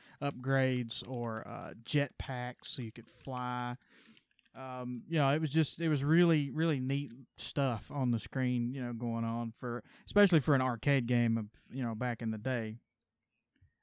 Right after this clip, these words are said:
Um, they run, you could run, jump, dodge,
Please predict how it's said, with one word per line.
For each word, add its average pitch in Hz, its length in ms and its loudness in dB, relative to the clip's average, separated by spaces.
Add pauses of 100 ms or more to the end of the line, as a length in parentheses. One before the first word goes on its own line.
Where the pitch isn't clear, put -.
(160)
Um, 120 520 -6 (1200)
they 123 160 2
run, 143 500 6
you 151 120 -2
could 135 140 2
run, 165 320 8
jump, 147 360 6
dodge, 135 640 0